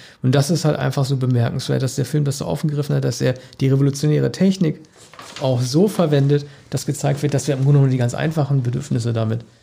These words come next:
ähm, würden befriedigen wollen. Ich habe mich selber mal gefragt, was der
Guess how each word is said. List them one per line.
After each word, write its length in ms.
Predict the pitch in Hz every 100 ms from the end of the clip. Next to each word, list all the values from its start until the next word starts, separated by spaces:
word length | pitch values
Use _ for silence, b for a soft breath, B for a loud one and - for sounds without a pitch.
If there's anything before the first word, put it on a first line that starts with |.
| b b -
ähm, 360 | 127 117 117 120 - b b b b b _ _
würden 240 | - 123 123
befriedigen 440 | 120 - 165 143
wollen. 120 | 120 123
Ich 60 |
habe 80 | 147
mich 140 | 160 143 165
selber 280 | 156 147 175
mal 160 | 170 151
gefragt, 480 | 143 - 156 156 B B B B B _
was 240 | 143 143 -
der 320 | 151 156